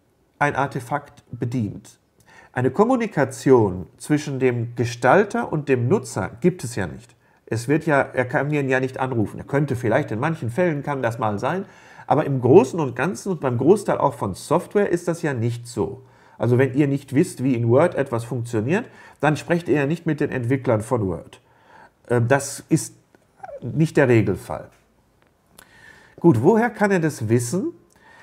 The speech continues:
Er könnte es wissen, indem er Anleitungen liest, eine Bedienungsanleitung liest. Das ist aber etwas, was relativ selten,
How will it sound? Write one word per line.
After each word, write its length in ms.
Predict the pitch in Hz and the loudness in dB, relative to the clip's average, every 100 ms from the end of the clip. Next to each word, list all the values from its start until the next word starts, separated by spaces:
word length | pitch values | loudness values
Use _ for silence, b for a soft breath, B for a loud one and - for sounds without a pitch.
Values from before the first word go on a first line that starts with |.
| B B | B B
Er 120 | 139 | 0
könnte 440 | - 208 240 - | 4 4 4 -2
es 240 | - 160 151 | -2 -2 2
wissen, 300 | 196 202 202 | 2 2 -4
indem 380 | 151 143 156 | -4 0 0
er 200 | 151 - | 0 0
Anleitungen 760 | 117 120 117 117 123 160 175 - | 0 4 4 4 2 0 -2 -4
liest, 480 | - 156 240 - - | -4 -2 -4 -8 -6
eine 140 | 139 120 | -4 -2
Bedienungsanleitung 1040 | 113 113 131 170 170 151 165 170 180 175 | 0 0 0 -2 -4 -4 -2 -2 -4 -4
liest. 540 | 175 180 294 - - - _ b b b b b b b b b _ _ | -2 -2 -2 -8 -20 -20 _ b b b b b b b b b _ _
Das 240 | 131 185 - | 0 0 -2
ist 240 | 202 - | -4 -4
aber 420 | - 160 180 - | 0 2 2 2
etwas, 380 | 170 180 180 175 | -2 0 -2 -2
was 260 | 160 - - | -6 -8 -6
relativ 580 | 131 120 143 180 180 156 | -2 2 2 0 0 -4
selten, 720 | 123 113 135 185 185 170 156 | -2 2 4 4 2 -6 -6